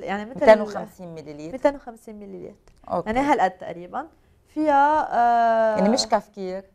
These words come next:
Speaker 2: ثلاث كفكيرات.
Speaker 1: لا، مش ثلاث. <laughs> شي كفكير ونص، كفكيرين.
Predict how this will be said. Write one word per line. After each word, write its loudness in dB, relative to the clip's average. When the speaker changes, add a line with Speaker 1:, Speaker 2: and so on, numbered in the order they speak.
Speaker 2:
ثلاث -4
كفكيرات. -4
Speaker 1:
لا، 6
مش -8
ثلاث. 2
<laughs> -6
شي -8
كفكير -2
ونص، -6
كفكيرين. -8